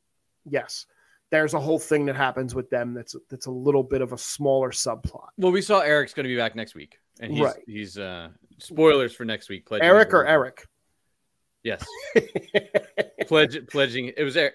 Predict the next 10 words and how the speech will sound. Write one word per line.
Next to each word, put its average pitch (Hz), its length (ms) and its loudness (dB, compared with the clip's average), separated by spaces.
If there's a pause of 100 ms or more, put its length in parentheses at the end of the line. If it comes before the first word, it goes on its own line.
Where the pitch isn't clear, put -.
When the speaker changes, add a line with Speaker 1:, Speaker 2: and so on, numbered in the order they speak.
Speaker 2:
Eric, 117 300 -2
'cause 117 140 -10
Eric's 123 300 -4
the 131 40 -12
one 120 120 -8
that 107 100 -12
freed 117 180 -8
Rhaenys. 95 400 -12 (320)
Speaker 1:
Right. 143 400 -4 (600)
So 190 500 8